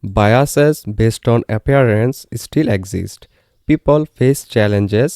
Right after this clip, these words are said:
due to their looks।" অর্থাৎ চেহারার উপর ভিত্তি করে পক্ষপাত এখনও বিদ্যমান, মানুষ তাদের চেহারার কারণে চ্যালেঞ্জের মুখোমুখি হয়। পারসন এ বলবে,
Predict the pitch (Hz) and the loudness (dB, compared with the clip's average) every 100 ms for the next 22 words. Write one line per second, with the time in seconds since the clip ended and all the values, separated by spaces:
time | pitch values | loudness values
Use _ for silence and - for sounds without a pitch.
0 | - _ _ - 113 113 110 117 113 135 | -10 _ _ -8 0 0 2 0 2 2
1 | 214 _ - 104 95 95 - - _ _ | 0 _ -6 -2 -2 -4 -10 -20 _ _
2 | _ - 104 - 120 143 - 127 147 151 | _ -6 -6 -2 -2 -2 -4 -2 2 2
3 | 156 156 - 160 185 _ _ _ _ _ | 4 2 2 2 2 _ _ _ _ _
4 | - 107 123 - - 160 107 98 117 185 | -10 -2 -2 -2 -2 0 2 2 0 -2
5 | _ _ _ 123 135 - 139 120 131 - | _ _ _ -2 -2 -4 -2 0 0 -2
6 | _ - 110 - 131 180 131 95 95 90 | _ -6 -6 -2 0 0 0 -2 -2 -4
7 | 90 92 - 107 107 113 - - 107 107 | -4 -8 -8 -2 0 0 -2 -4 -2 -2
8 | 104 - 110 107 113 117 107 107 120 220 | -4 -6 -4 -2 -2 -2 0 2 0 -2
9 | _ - 104 101 104 120 156 127 - 107 | _ -8 -2 0 0 0 0 -2 -2 -4
10 | 95 - 90 92 101 _ _ _ - 107 | -4 -10 -8 -8 -10 _ _ _ -4 -2
11 | 107 - 123 - 127 113 95 95 | -2 -2 -4 -2 -2 0 -2 0